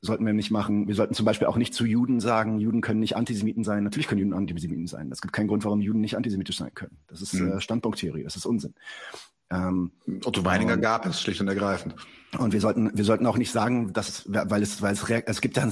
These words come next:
Speaker 1: es gibt so ein anderes Ding, dieser Bukharit, dieser Vollidiot, dieser, äh, wunderbare Mensch, äh, Bukharit.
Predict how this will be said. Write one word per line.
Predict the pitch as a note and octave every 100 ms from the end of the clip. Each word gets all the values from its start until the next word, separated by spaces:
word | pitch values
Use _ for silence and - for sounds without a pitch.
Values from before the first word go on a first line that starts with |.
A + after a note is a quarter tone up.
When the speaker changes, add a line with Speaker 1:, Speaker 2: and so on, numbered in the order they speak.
| -
Speaker 1:
es | -
gibt | -
so | B2
ein | G#2+
anderes | E3+ C3 -
Ding, | G#2+ F#2
dieser | G#2
Bukharit, | G2 B2 A#2+ A2 D3+
dieser | A2+ F#2+
Vollidiot, | - - A2+ A2 F2+ D#2+ D#2+
dieser, | D#2+ E2+ D#2 F2 D#2+ E2
äh, |
wunderbare | F#2+ G2+ F#2+ F2+
Mensch, | F2+ F#2+ - -
äh, | F#2+
Bukharit. | F2 G#2 D#2+ D#2